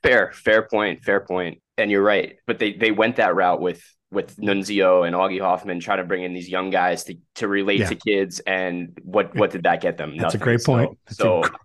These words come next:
Speaker 2: great point.
Speaker 1: I
Speaker 2: Yep.
Speaker 1: think they're, they've learned their lesson there, and ex-, they're gonna go with the experience route and, and hope that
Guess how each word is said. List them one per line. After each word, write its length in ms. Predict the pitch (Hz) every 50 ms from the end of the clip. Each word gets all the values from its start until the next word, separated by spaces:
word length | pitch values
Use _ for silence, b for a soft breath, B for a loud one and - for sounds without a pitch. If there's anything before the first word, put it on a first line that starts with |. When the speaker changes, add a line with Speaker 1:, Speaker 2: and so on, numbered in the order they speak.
| _ -
Speaker 2:
great 240 | 139 123 156 -
point. 260 | - 123 104 98 - - _ _ _ _ _ _ _ _ -
Speaker 1:
I 80 | 104
Speaker 2:
Yep. 80 | 110 117
Speaker 1:
think 220 | 110 101 98 95
they're, 460 | 101 101 98 98 98 98 95 92 - -
they've 200 | 95 92 87 85
learned 240 | 92 98 98 98 98
their 140 | 95 92 90
lesson 440 | 95 95 95 95 - 104 95 95
there, 380 | 95 98 101 101 101 101 101 95
and 400 | 80 82 85 82 82 78 76 - -
ex-, 220 | 87 85 - -
they're 140 | - 92 87
gonna 160 | 92 87 85 82
go 120 | 87 85
with 80 | 80 -
the 80 | 85 80
experience 540 | 78 - - - 98 95 92 92 87 - -
route 360 | 82 82 80 80 80 82 78
and, 260 | 78 78 80 78 76 -
and 160 | 78 78 80
hope 220 | 82 95 90 82 -
that 260 | 87 82 80 -